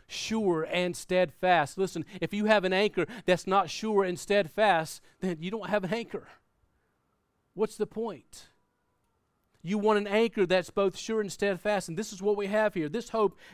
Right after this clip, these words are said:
with this anchor, uh, uh, for the soul is both sure and steadfast, and which enters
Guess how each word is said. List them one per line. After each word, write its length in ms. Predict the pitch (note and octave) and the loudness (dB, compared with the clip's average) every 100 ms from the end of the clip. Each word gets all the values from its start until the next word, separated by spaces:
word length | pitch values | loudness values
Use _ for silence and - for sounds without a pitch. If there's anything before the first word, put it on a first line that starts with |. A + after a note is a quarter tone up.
| - | -6
with 140 | F3 | -2
this 180 | G#3+ F#3 | -2 0
anchor, 300 | G#3+ G#3 F3+ - F#3+ F#3 | 0 0 -2 -6 -10 -4
uh, 40 | |
uh, 240 | F3+ E3+ | -2 -2
for 180 | E3 G3+ | 0 0
the 120 | F3 | 0
soul 320 | F3 A3 G#3+ F3+ | 0 2 2 2
is 140 | D3 | 0
both 260 | F#3+ G3 - | 0 0 0
sure 340 | - A#3 A3 | -6 0 2
and 120 | G3 | 0
steadfast, 760 | - G3+ F#3 - F#3 D3+ C#3+ - - E3+ - | -2 -2 -2 0 0 0 -2 -10 -20 -16 -4
and 280 | E3+ E3+ D#3 | -2 0 0
which 260 | F#3 - - _ | 0 -2 -18 _
enters 440 | G3+ A#3+ A3 F3+ | 0 2 2 -2